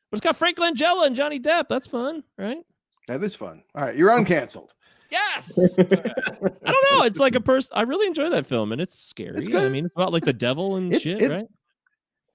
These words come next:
Speaker 2: it bombed. It bombed, but I remember being
Speaker 1: Oh.
Speaker 2: pretty
Speaker 3: Bombed.
Speaker 2: unsettled by that one. Yeah.
Speaker 1: It definitely bombed. That's true. So I like that movie. Always did. Uh, yeah, I don't know if we count this either. I love Club Dread. It's a stupid ass movie, but it is supposed to be, like, a scary movie. So it's dumb as fuck.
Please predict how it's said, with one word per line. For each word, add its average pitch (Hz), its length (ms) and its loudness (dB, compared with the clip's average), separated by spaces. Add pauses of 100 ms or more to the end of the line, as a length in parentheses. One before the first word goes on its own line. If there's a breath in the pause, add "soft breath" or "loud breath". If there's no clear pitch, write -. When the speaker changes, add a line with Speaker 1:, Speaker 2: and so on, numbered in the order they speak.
(140)
Speaker 2:
it 214 220 0
bombed. 190 460 0
It 190 220 -10
bombed, 202 300 -2
but 135 80 -6
I - 20 -2
remember 202 240 0
being 135 260 -4
Speaker 1:
Oh. 135 240 4
Speaker 2:
pretty 95 220 0
Speaker 3:
Bombed. 120 200 6
Speaker 2:
unsettled 247 320 -2
by 131 140 -2
that 117 120 -4
one. 107 160 -14 (580)
Yeah. 147 160 -6 (680)
Speaker 1:
It 127 100 -6
definitely 139 300 -2
bombed. 98 300 -6
That's 104 200 -8
true. - 300 -12
So 127 220 -6
I 359 120 -2
like 466 180 -4
that - 120 -2
movie. 104 200 -4
Always 151 220 -4
did. 147 240 -4
Uh, 127 200 -2 (280 soft breath)
yeah, 247 240 2 (280)
I 202 120 2
don't 233 100 0
know 240 60 2
if 214 60 -2
we 220 80 -2
count 220 180 0
this 202 160 -4
either. 208 220 2
I 185 60 -2
love 196 200 2
Club 170 260 2
Dread. 156 340 2 (140)
It's - 140 -6
a 139 40 -4
stupid 170 360 4
ass 160 200 0
movie, 147 240 -2
but 151 140 -4
it 214 100 -2
is 403 140 0
supposed 220 200 -2
to - 40 -20
be, 214 80 -4
like, 196 160 -4
a 180 40 -6
scary 127 340 -2
movie. 113 420 -2
So 98 300 -8
it's 139 140 -16
dumb 190 200 0
as 117 80 -2
fuck. 110 320 -4